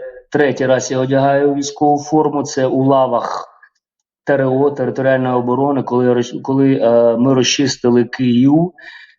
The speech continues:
е, з побратимами, мені стало цього замало. І в п'яте я вже одягнув в, в, е, військову форму, коли, е, став на шлях десантно-штурмових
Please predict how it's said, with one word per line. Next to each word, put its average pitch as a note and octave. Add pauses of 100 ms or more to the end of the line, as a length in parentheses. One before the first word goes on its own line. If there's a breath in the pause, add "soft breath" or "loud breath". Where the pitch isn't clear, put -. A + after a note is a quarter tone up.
(400)
е, B2+
з B2
побратимами, D#3
мені D3+
стало E3+
цього E3
замало. B2
І F3+
в C3+
п'яте F3 (760 soft breath)
я D3
вже C#3
одягнув C3
в, A2 (580)
в, A2+
е, A2+
військову A2+
форму, C#3+
коли, C3 (100)
е, A#2
став B2+
на A#2
шлях A#2+
десантно-штурмових A2+